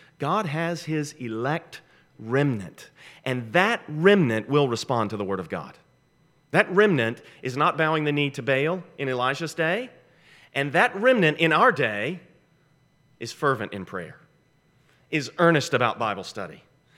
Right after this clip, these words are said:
is eager to evangelize, is eager to make sacrifices, and in appropriate contexts and with appropriate people is more than willing to deal with the darkness inside and acknowledge it,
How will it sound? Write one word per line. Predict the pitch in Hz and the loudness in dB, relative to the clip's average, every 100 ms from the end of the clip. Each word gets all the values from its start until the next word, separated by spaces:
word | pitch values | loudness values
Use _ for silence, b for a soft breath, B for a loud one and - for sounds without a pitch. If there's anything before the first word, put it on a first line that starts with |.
| b b | b b
is | 165 151 - | -2 -2 -4
eager | 220 226 170 151 | 2 2 4 2
to | - 135 | 0 -6
evangelize, | 113 117 110 107 92 78 - - _ b b b | -4 -4 -6 -8 -10 -12 -18 -20 _ b b b
is | 190 - | -2 -2
eager | - 226 247 185 | 4 6 6 6
to | 170 156 | 2 -2
make | 143 - | -4 -2
sacrifices, | 151 127 120 123 98 - 98 - B B | -2 -2 -6 -8 -10 -10 -16 -16 B B
and | 170 170 | -2 2
in | 196 247 | 4 4
appropriate | 247 202 - 151 123 | 4 2 2 0 0
contexts | 143 208 147 110 160 - - - - - B B B | 4 4 4 0 -2 -6 -10 -12 -12 -18 B B B
and | - 170 156 | 0 2 4
with | 240 277 | 2 2
appropriate | 208 202 185 151 139 - | 0 2 2 0 -2 0
people | 240 - 127 143 214 - - b b b | -2 0 2 2 0 -8 -20 b b b
is | 131 127 | -8 -4
more | 156 190 | 0 0
than | 147 127 | 0 -2
willing | 113 95 | -4 -6
to | 98 | -10
deal | 98 101 | -8 -8
with | 92 | -8
the | 101 | -6
darkness | 95 95 90 | -6 -6 -12
inside | 90 85 82 76 - _ _ _ _ - | -12 -14 -14 -16 -20 _ _ _ _ -8
and | 123 | -6
acknowledge | 104 117 101 92 | -4 -4 -4 -8
it, | 85 - | -14 -20